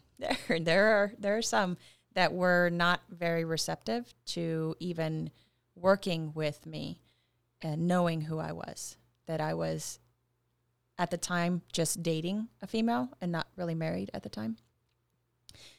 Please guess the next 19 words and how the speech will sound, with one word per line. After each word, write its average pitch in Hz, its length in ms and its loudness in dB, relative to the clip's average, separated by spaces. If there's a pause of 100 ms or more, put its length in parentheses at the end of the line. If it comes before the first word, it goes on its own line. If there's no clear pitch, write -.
(300)
And 190 160 4
that 202 160 6
made 226 140 4
it 233 80 6
a 214 80 6
lot 175 180 4
more 170 140 2
difficult. - 800 -6 (460)
My, 165 600 0
I - 60 -4
had 165 240 -4
a 165 440 -6
good 180 180 -2
wing 175 220 -2
chaplain 165 420 -4
at 165 120 -6
the - 80 -6
time 160 380 -6 (180)
who 156 400 -4